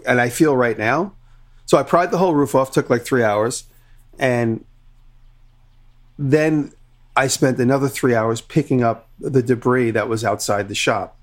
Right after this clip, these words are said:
you know, 'cause it slid off the roof onto the ground, and I put it into my, I have a, like, kind of a utility pickup truck, so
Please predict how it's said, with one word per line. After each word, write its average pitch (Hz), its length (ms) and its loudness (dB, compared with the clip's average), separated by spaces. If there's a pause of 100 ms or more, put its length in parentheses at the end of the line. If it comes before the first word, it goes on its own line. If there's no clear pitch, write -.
(180)
you 120 100 -4
know, 107 80 -4
'cause 107 140 -6
it 101 120 -10
slid 117 280 -2
off 107 180 -2
the 117 80 -4
roof 107 260 -2
onto 104 220 -4
the 107 60 -4
ground, 107 320 -2
and 107 80 -2
I 107 40 -4
put 113 200 -2
it 110 100 -4
into 110 220 -4
my, 107 140 -2
I 104 40 -2
have 113 160 -2
a, 101 120 -4 (120)
like, 107 160 -8
kind - 160 -4
of 104 60 -6
a 104 40 -4
utility 101 440 -4
pickup 107 300 -6
truck, 104 300 -2
so 107 240 -4